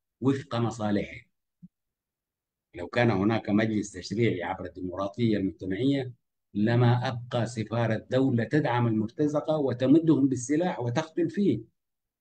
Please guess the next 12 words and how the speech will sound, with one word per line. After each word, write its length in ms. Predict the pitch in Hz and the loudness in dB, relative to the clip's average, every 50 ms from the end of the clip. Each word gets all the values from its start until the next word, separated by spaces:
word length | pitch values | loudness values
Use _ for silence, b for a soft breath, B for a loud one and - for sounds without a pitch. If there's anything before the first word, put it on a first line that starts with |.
| _ _ _ _ _ _ _ | _ _ _ _ _ _ _
ويبقيها 640 | 135 143 143 143 143 139 - - 156 151 143 139 156 | 6 8 8 8 6 4 2 2 2 4 4 2 0
على 220 | 151 151 160 160 165 170 | 0 2 2 2 2 2
أرضه، 380 | 196 196 190 160 - 95 - - _ _ _ _ _ _ _ _ _ _ _ _ _ _ _ _ _ _ _ _ _ _ - | 2 0 0 0 -2 -6 -12 -16 _ _ _ _ _ _ _ _ _ _ _ _ _ _ _ _ _ _ _ _ _ _ -8
وهذا 460 | 110 107 92 104 127 151 151 165 156 | -8 -6 -2 0 0 0 0 0 -2
هو 220 | 139 131 156 165 | -2 0 0 0
صوت 300 | 147 - - 160 156 - | 0 0 -2 -4 -4 -4
الشعب 320 | 160 127 - - 180 170 170 | -4 -4 0 0 2 2 2
الحقيقي 640 | 160 139 123 143 139 - 196 202 185 - - - - | 0 -2 -4 -6 0 2 2 2 2 0 -4 -8 -4
وليس 380 | 95 110 135 165 185 165 - - | 0 2 4 4 4 2 2 0
المزيف 580 | 180 170 170 170 156 160 175 185 175 156 - 139 | 2 4 4 4 4 4 2 2 2 0 0 0
أو 160 | 147 147 143 | 0 0 2
المستبد. 520 | 139 139 123 - - 156 160 185 170 - | 2 0 -2 -2 -6 -4 -4 -4 -4 -6